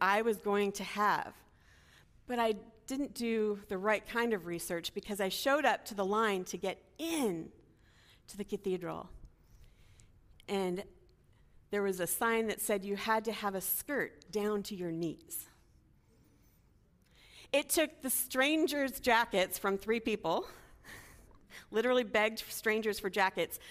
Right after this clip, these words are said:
to tie around my waist to make my skirt long enough to get in. So my pictures of the day at the Vatican are ridiculous.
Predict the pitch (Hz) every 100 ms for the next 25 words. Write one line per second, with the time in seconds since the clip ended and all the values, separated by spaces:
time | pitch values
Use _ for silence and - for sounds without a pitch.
0 | - - 208 240 262 277 262 247 214 214
1 | 196 165 196 - - - - - 226 226
2 | 233 226 233 277 - - 294 254 202 214
3 | - - - - - 202 202 240 269 254
4 | 226 190 190 - - - - - - -
5 | 247 202 233 226 226 214 156 165 202 -
6 | - _ - - - - - - - -
7 | - - - _ - - - 254 262 294
8 | 330 302 302 262 - 226 226 208 220 220
9 | 226 226 190 190 208 214 208 185 175 185
10 | 202 - - - - 208 202 196 208 208
11 | 202 165 - 175 -